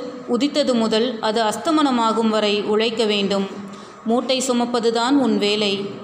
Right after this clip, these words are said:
உனக்கு புல்தான் உணவு. உனக்கு அறிவெல்லாம் கிடையாது. நீ ஐம்பது ஆண்டுகள் வரை வாழலாம்" என்று கூறினார். கழுதை உடனே கடவுளிடம், "இறைவா, ஐம்பது ஆண்டுகள் நான் வாழ்வதா?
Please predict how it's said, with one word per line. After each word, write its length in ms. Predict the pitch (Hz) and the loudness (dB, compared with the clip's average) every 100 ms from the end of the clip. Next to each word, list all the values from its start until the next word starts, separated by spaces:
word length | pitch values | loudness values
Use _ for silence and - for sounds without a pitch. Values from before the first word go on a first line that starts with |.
| - - | -16 -8
உனக்கு 420 | 240 254 254 254 247 | -2 0 0 0 0
புல்தான் 540 | 262 277 285 285 320 | 2 2 2 2 4
உணவு. 600 | 262 226 226 214 202 - - - - - | 4 2 2 2 0 -6 -10 -14 -16 -4
உனக்கு 460 | 262 277 277 269 269 233 | 0 0 2 2 2 2
அறிவெல்லாம் 500 | 240 285 285 277 302 | 2 2 2 2 2
கிடையாது. 760 | 330 233 233 233 226 220 262 - - | 2 2 2 2 2 2 0 -2 -4
நீ 200 | 226 233 | 0 2
ஐம்பது 500 | 226 233 302 320 277 | 2 4 4 4 2
ஆண்டுகள் 600 | 233 240 233 226 214 208 - 220 | 2 2 2 2 2 0 -4 -2
வரை 320 | 226 240 302 | 0 2 0
வாழலாம்" 600 | 240 214 214 214 220 269 | 0 2 2 2 2 2
என்று 280 | 226 208 214 | 2 0 0
கூறினார். 500 | 220 220 214 202 208 208 - - - - | 0 2 2 0 -2 -6 -14 -18 -18 -4
கழுதை 440 | 240 262 285 269 | 0 2 4 4
உடனே 360 | 240 233 233 226 | 4 2 2 0
கடவுளிடம், 800 | 226 220 254 254 220 214 202 208 | 0 0 2 2 2 0 -2 -2
"இறைவா, 540 | 226 226 226 226 254 - - - | 0 0 2 2 0 -4 -8 -2
ஐம்பது 540 | 208 233 240 233 226 | 0 2 2 2 2
ஆண்டுகள் 500 | 220 240 285 285 254 | 2 2 2 2 2
நான் 300 | 226 220 214 | 2 2 2
வாழ்வதா? 520 | 214 226 226 214 202 | 2 2 2 0 -2